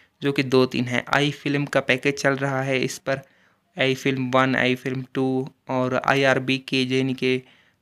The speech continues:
जो हमारे, अम, शिया भाई हैं उनके लिए काफ़ी ही अच्छा सेट है। यहाँ पर आपको म-, तकरीबन ईरान के जो, जो भी चैनल हैं वो आपको देखने को मिलेंगे। द-, ये देख लें आरआईबी टीवी,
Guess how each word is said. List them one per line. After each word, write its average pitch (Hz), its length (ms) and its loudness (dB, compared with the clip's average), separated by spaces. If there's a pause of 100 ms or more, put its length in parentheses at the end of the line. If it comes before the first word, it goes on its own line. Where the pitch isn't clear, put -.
(100)
जो 131 260 0
हमारे, 127 520 0
अम, 135 600 -4
शिया 139 280 4
भाई 135 240 -2
हैं 139 160 -2
उनके 139 380 -4
लिए 135 220 0 (120)
काफ़ी 127 320 0
ही 143 260 -2
अच्छा 139 720 -2 (100)
सेट - 340 -2
है। 131 260 0 (440)
यहाँ 127 280 -4 (140)
पर 131 140 -2
आपको 120 480 -6 (260)
म-, 127 160 0
तकरीबन 123 540 -4
ईरान 131 440 0
के 127 180 -6
जो, 127 220 0
जो 131 340 -2
भी 143 100 -4
चैनल 127 280 -2
हैं 139 160 -6
वो 127 160 -4
आपको 120 240 0
देखने 127 320 -6
को 131 160 -6
मिलेंगे। 117 440 -2 (580)
द-, 131 80 -8
ये 131 220 0
देख 135 180 -4
लें 127 160 -2
आरआईबी 127 720 -2 (520)
टीवी, 127 300 -4